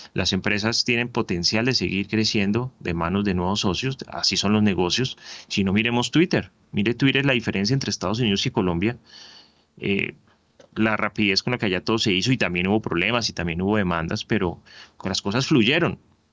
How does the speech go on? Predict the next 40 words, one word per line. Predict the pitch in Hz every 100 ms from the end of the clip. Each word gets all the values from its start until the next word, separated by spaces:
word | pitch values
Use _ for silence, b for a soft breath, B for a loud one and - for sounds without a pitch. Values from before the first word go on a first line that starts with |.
| -
y | 98
seguramente | - 90 95 117 131 135
en |
algún | 123 107
momento | 110 123 123 127 127
Elon | 127 131
Musk | 123 127 - -
también | - 110 104 127
venderá | 160 101 95 101
Twitter, | 123 147 110 - _ _
¿sí? | 101 - B B B B
Aquí | - -
en | 95
Colombia | 110 113 120 123 127 b b -
tenemos | 95 101 101
un | 123
mercado | 123 113 127 113 127 170 _
donde, | - 98 92 90
lo, | 87
donde | - 92 87 87
nadie | 104 123 127
quiere | 120 123
ceder | - 90
el | 104
control, | - 95 92 87 85 _
por | - 95
eso | 90 101
son | - 98 98 98 98
unas | 95 98 98
acciones | 95 - 87 92 - -
ilíquidas, | 110 113 117 - 110 104 101 - B B B
por | - 101
eso | 92 - 104
el | 104
tamaño | 101 104 101 101
de | 104
las | 98
empresas | 95 92 90 85
que | 95
tenemos, | - 104 113 98 98 98